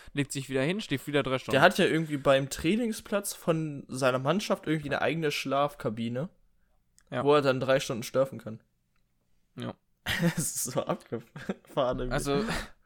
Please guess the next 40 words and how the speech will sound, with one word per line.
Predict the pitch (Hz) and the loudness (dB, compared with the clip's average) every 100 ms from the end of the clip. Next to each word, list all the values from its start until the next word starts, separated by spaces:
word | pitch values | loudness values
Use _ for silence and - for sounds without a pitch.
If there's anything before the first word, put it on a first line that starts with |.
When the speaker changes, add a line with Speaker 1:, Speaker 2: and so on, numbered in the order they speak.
| _ | _
Speaker 1:
<laughs> | _ _ _ _ - | _ _ _ _ -14
so, | - 160 170 | -2 2 2
so | 147 160 | 2 2
gesund | 160 143 196 | 4 2 0
das | 185 160 | 2 0
auch | 147 | 0
ist, | 175 208 - | -2 -2 -4
ich | 160 - | -6 -6
würd's | 135 | -8
nicht | - 139 | -2 6
Speaker 2:
Ich | |
auch | 135 | 8
Speaker 1:
machen. | 151 | 8
Speaker 2:
nicht. | 160 - | 6 4
Speaker 1:
<laughs> | - 202 - - - _ - - - _ _ _ _ _ _ _ _ _ _ _ _ - _ - | 2 -6 -10 -18 -20 _ -20 -20 -20 _ _ _ _ _ _ _ _ _ _ _ _ -20 _ -12
Dann | 131 | -8
würde | 131 | -6
ich | 131 | -2
lieber | 135 135 | 0 2
die | 131 123 | 0 0
drei | 123 117 | 0 -2
Stunden | - 127 113 120 | -2 -6 -4 -4
nutzen | 120 - 127 120 - _ - | -6 -8 -12 -12 -16 _ -14
und | 107 113 - - 113 | -10 -10 -14 -14 -10
dann | 110 104 | -8 -10
lieber | - 117 120 | -8 -2 -2
dann | 107 | -2
in | 113 113 | -6 -6
der | 117 | -6
Nacht | 123 - | -6 -6
dann | 110 110 | -8 -8
die | 110 | -10
drei | - 107 | -8 -8
Stunden | - 113 | -6 -6
durchschlafen. | 117 110 - 110 - - _ - | -4 -6 -6 -12 -12 -18 _ -12
Speaker 2:
Ist | - | -4
wirklich | 123 123 120 | -2 -2 -2
Speaker 1:
Komm. | 110 | -4
Speaker 2:
so. | 110 - _ _ _ _ | -6 -12 _ _ _ _
Also, | 135 139 147 | 0 2 0